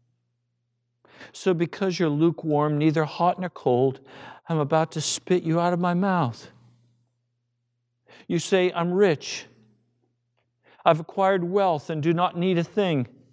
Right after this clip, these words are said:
But you do not realize that you are wretched, pitiful, poor, blind, and naked. I counsel you, buy from me gold refined in the fire,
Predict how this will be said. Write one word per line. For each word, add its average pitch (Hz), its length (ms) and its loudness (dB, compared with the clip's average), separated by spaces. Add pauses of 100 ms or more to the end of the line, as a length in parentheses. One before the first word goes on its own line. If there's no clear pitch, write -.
(720)
But 185 120 0
you 196 160 0
do 196 140 2
not 190 280 0
realize 185 580 2
that 175 120 -2
you 180 140 0
are 170 120 4
wretched, 165 720 0 (840)
pitiful, 190 680 0 (580)
poor, 185 500 0 (480)
blind, 170 640 0 (460)
and 165 200 -2
naked. 180 560 0 (640)
I 170 140 6
counsel 220 500 0
you, 165 160 0
buy 202 460 2
from 185 260 -4
me 175 140 2
gold 170 600 0
refined 190 520 0
in 170 80 -2
the 156 100 2
fire, 156 640 0